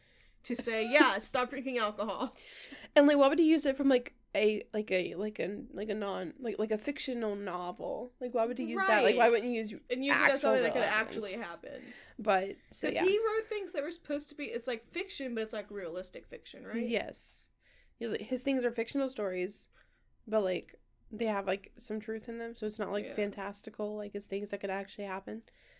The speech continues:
Speaker 1: Like, I could see Edgar Allan Poe writing about human combustion more so than
Speaker 2: Oh,
Speaker 1: Charles
Speaker 2: yeah.
Speaker 1: Dickens.
Speaker 2: Yeah, but
Speaker 1: Whatever, pop off, dude.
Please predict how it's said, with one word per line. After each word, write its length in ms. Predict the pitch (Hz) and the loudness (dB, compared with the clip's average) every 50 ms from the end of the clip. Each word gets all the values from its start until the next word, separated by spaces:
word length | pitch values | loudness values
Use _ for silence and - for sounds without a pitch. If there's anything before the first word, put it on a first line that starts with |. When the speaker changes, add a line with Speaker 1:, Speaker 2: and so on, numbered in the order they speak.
| _ - - | _ -12 -8
Speaker 1:
Like, 160 | 240 254 247 | -6 -4 -2
I 100 | 294 339 | -4 -4
could 160 | 339 302 - | -4 -8 -8
see 100 | - 226 202 | -6 -2 -2
Edgar 280 | 190 185 - 170 170 | -2 -2 -2 -6 -8
Allan 260 | 156 156 - - 175 185 | -8 -8 -10 -12 -12 -8
Poe 440 | - 262 247 240 220 208 190 - - | -4 -2 -2 0 -2 -4 -6 -10 -6
writing 320 | - 202 196 170 170 190 190 | -4 -2 -2 -2 -4 -6 -6
about 220 | 190 196 175 208 | -4 -4 -4 -4
human 260 | 214 208 202 196 196 | -4 -6 -6 -6 -8
combustion 500 | - 233 214 196 196 196 - - 226 196 | -8 -8 -6 -4 -6 -6 -6 -8 -14 -14
more 160 | 202 190 180 | -10 -8 -8
so 140 | 190 - 220 | -8 -6 -6
than 120 | 240 226 226 | -6 -6 -4
Speaker 2:
Oh, 60 | 233 | -4
Speaker 1:
Charles 280 | 220 208 202 208 226 | -2 -2 -2 -2 -4
Speaker 2:
yeah. 80 | 220 196 | -4 -4
Speaker 1:
Dickens. 560 | 185 190 190 - - - 190 208 226 - - - - - - _ _ - | -6 -8 -8 -10 -12 -12 -12 -14 -16 -18 -18 -20 -20 -20 -20 _ _ -10
Speaker 2:
Yeah, 400 | 220 208 233 - - - - - - _ _ _ _ - | -10 -8 -8 -8 -8 -10 -10 -12 -16 _ _ _ _ -14
but 460 | 233 208 220 214 190 185 180 180 - - _ _ _ _ _ - 220 | -6 0 0 2 2 2 -2 -4 -6 -14 _ _ _ _ _ -12 -6
Speaker 1:
Whatever, 400 | 185 196 196 196 180 185 190 190 | -4 -4 -4 -4 -6 -6 -10 -10
pop 280 | 190 - 196 180 180 180 | -8 -10 -10 -10 -10 -12
off, 200 | 160 165 180 - | -12 -14 -14 -14
dude. 260 | 170 165 170 170 | -12 -10 -10 -10